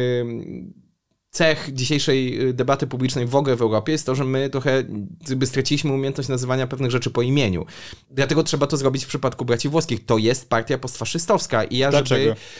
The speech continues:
Speaker 1: ja, żeby to udowodnić, to też się posłużę literaturą tematu, żeby, żeby nie robić tylko i, tego tylko i wyłącznie w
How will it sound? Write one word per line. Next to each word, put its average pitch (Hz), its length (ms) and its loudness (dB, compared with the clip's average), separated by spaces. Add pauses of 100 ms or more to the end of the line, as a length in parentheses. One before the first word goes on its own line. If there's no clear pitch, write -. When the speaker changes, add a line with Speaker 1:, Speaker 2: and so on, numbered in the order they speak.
(120)
Speaker 1:
ja, 135 180 4
żeby 143 240 2
to 139 160 4
udowodnić, 135 600 2
to 147 100 0
też 135 180 -2
się 135 140 2
posłużę 131 680 2
literaturą 139 560 2
tematu, 139 540 4
żeby, 117 400 4
żeby 120 720 4
nie 123 260 2
robić 123 220 0
tylko 131 220 0
i, 123 120 0 (260)
tego 123 180 2
tylko 131 220 2
i 120 40 4
wyłącznie 123 500 2
w 117 320 0